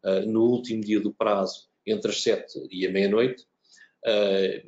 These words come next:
e isto é o mesmo que acontece quando toda a gente vai, vai fazer compras de Natal no, no, na semana antes do Natal. Ah, enfim,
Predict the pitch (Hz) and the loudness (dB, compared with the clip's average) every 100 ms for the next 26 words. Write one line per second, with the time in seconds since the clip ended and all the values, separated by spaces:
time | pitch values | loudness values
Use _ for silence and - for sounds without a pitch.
0 | 101 95 90 - 95 92 98 98 - 95 | -12 -10 -10 -4 -4 -2 -6 -6 -10 -16
1 | - 92 202 196 196 202 202 - 101 202 | -4 0 0 0 0 0 -2 -2 -2 -2
2 | - - 101 101 104 - 104 104 - - | -2 2 2 0 -4 0 0 0 -8 -20
3 | _ 101 104 104 101 98 101 110 98 110 | _ -2 -2 0 -2 0 0 0 -4 -2
4 | 104 - 107 107 113 110 107 110 _ _ | -4 0 2 2 0 -2 -4 -6 _ _
5 | _ 107 107 104 107 - 120 107 110 - | _ 0 2 4 0 -2 -2 2 0 -2
6 | - 123 143 110 - _ 87 - - _ | -4 -4 0 -2 -2 _ -10 -8 -10 _
7 | _ - - | _ -14 -14